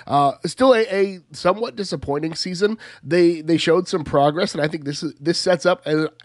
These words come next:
for an opportunity for Texas to take another step forward and hit that ten win mark. I think, like you said, right? Like, they have to win, and I think a ten win season for Texas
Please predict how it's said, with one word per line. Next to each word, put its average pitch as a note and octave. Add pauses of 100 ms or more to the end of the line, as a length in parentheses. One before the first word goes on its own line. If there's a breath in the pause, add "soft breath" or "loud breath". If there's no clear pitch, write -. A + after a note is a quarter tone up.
(140)
for D#3
an D#3+
opportunity G3+ (240 loud breath)
for G#3
Texas G3
to -
take E3
another C#3+
step C#3+
forward D3+
and A2+
hit B2+
that D3
ten C#3+
win D3+
mark. C#3
I B2+
think, C3
like C3
you B2
said, C#3+
right? C3 (260 loud breath)
Like, C3+
they C#3
have D3+
to D3
win, C#3+ (160 loud breath)
and E3
I G3+
think C4+
a F#3
ten F3+
win F#3+
season D#3
for D#3
Texas C3+